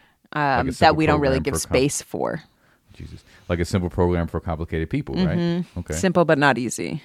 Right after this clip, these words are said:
Speaker 2: Right. Okay. So,
Speaker 1: Um,
Speaker 2: uh-huh.
Speaker 1: so I surfed today.
Speaker 2: You surfed.
Speaker 1: I did some things that felt good.
Speaker 2: You surfed with your dad, right?
Speaker 1: I surfed with my dad. It was very wholesome.
Speaker 2: Okay.
Speaker 1: He, um, you know, we did that together.
Speaker 2: That's lovely.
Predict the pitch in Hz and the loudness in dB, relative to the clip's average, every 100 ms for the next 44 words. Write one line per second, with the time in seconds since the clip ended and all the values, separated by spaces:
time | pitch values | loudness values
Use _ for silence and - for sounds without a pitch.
0 | - 82 65 - _ _ 87 87 87 - | -4 -4 -4 -12 _ _ -12 -8 -10 -12
1 | _ _ _ _ - - 156 139 131 135 | _ _ _ _ -10 0 2 4 2 -2
2 | 127 87 92 - _ - - _ - 180 | -4 -6 -8 -12 _ -20 -20 _ 4 6
3 | 185 - 165 - - 160 156 151 156 135 | 8 6 0 0 0 4 6 4 2 -4
4 | 85 - 76 - _ 160 147 151 160 151 | -8 -6 -6 -8 _ -4 -4 -4 -6 -6
5 | 147 143 143 - 143 135 135 - _ - | -4 -4 -4 -2 0 2 0 -2 _ -2
6 | 143 117 135 127 131 139 - _ - 101 | -2 0 0 2 0 -4 -18 _ -10 -2
7 | 113 104 95 101 135 76 73 113 160 - | 2 2 0 -2 -2 -2 -4 -4 -4 -2
8 | 160 160 160 151 139 135 151 - 147 143 | -2 -2 -4 -2 0 -2 -4 -4 -4 -2
9 | 147 - 151 147 175 - _ 95 - 101 | -4 -2 -2 -2 -4 -8 _ -16 -12 -12
10 | - _ - 165 151 151 143 147 147 143 | -14 _ -12 -8 -6 -4 -4 -4 -6 -6
11 | 143 147 - _ _ _ _ _ _ - | -6 -8 -10 _ _ _ _ _ _ -6
12 | 156 156 156 156 156 - - 175 165 170 | -2 -2 -2 -2 -4 -8 -6 -2 0 0
13 | 165 160 165 175 190 - 143 - 92 85 | -2 -2 -4 -2 -2 -2 -6 -10 -4 -4
14 | 76 | -4